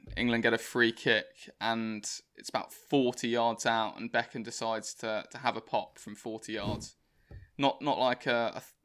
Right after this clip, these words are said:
Roberto Carlos thunderbolt either. He just tries to finesse it into the, the, the upper echelons of the goal, um, from forty yards. But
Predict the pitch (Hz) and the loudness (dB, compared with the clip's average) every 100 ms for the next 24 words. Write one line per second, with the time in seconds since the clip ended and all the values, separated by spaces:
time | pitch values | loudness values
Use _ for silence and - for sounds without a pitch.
0 | 226 127 123 123 - 123 123 113 113 - | -4 0 2 2 0 -4 -2 -2 -4 -6
1 | - 120 113 107 110 107 117 107 110 120 | 0 0 0 -4 -6 0 0 0 -6 -4
2 | 113 - 120 113 - - 117 113 _ - | -6 -4 -2 -2 -2 -2 -2 -2 _ -20
3 | _ - - 120 113 - 110 71 107 - | _ -8 -2 4 4 2 -4 -4 -8 -6
4 | 110 107 - - _ _ _ _ _ _ | -8 -8 -16 -20 _ _ _ _ _ _
5 | _ _ _ - 117 - - - - 113 | _ _ _ -4 -4 -2 -2 -2 2 0
6 | - 117 110 113 - - 113 113 113 104 | 0 -6 -4 -6 -8 -8 0 4 4 2
7 | - _ _ - _ _ _ - 110 110 | -8 _ _ -20 _ _ _ -2 -2 -2
8 | 110 117 - 120 113 - 117 113 107 104 | -4 -6 -2 -2 0 2 4 6 4 2
9 | - 113 - | -4 -4 -4